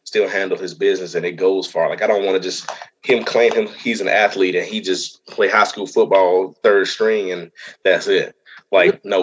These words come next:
Speaker 1: we gonna, we gonna make sure your grades are right too. And I will also support you in that field, even if you don't play.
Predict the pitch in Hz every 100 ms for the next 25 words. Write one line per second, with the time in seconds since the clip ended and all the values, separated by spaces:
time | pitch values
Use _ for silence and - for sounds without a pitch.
0 | 95 113 101 95 117 110 107 - 98 85
1 | 90 101 95 92 85 90 98 - 120 90
2 | 87 95 87 104 - 92 92 - 95 95
3 | 90 87 - 117 98 95 95 - 90 104
4 | 104 80 60